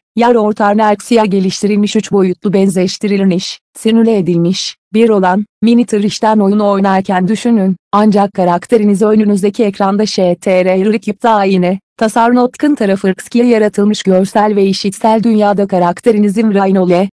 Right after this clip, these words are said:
ait ırkı ümit ve kıyarsınız. Bu tarzda bir video oyunu oynamak çok O E N olmuş çok sanki gınşökrağın piril kokşok bozuklukların tedavisinde çok pratik bazı kullanımlar vardır. Bu tekrişibe terapi bileşeni olarak yaygın kullanımlarından biri,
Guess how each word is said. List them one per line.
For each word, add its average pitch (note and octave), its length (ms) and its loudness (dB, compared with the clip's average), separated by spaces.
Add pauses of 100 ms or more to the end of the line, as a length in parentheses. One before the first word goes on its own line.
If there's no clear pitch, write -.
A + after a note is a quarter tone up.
(100)
ait G#3+ 320 0
ırkı A3 180 -4
ümit G3 340 -2
ve G3+ 120 -2
kıyarsınız. A3 800 -4 (320)
Bu A3 120 0
tarzda G3+ 440 0
bir G3+ 160 0
video G3+ 240 0
oyunu F#3+ 280 2
oynamak G3 460 0
çok A3+ 200 -2
O G#3+ 160 2
E G#3+ 220 2
N A3+ 120 2
olmuş G3 300 0
çok A#3 260 0
sanki A3+ 360 -4
gınşökrağın G3+ 640 -2
piril G#3 260 -2
kokşok G#3 520 -2
bozuklukların G3+ 680 -2
tedavisinde F#3+ 680 0
çok F#3+ 260 -6
pratik A3 420 -4
bazı G3+ 320 0
kullanımlar G#3+ 640 0
vardır. C3 420 -4 (320)
Bu G#3+ 100 -2
tekrişibe G3 600 -2
terapi G#3+ 440 0
bileşeni G#3 420 0
olarak G3+ 420 0
yaygın G3+ 400 2
kullanımlarından A3 800 2
biri, E3+ 280 -2